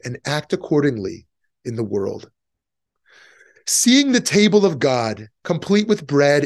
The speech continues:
incense, and gold, described in the Torah, the table that physically and spiritually sustains all,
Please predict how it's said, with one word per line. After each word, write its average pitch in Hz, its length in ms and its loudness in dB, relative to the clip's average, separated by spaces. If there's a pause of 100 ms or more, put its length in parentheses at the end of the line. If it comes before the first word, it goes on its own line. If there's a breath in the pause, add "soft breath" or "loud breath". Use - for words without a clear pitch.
incense, 143 420 -4
and 135 140 -2
gold, 101 340 -2 (360)
described 151 580 -2
in 185 80 0
the 185 80 2
Torah, 113 440 -4 (580)
the 139 80 -10
table 165 500 0
that - 140 -6
physically 160 480 -4
and 127 100 -4
spiritually 131 500 -2
sustains 117 480 -4
all, - 460 -6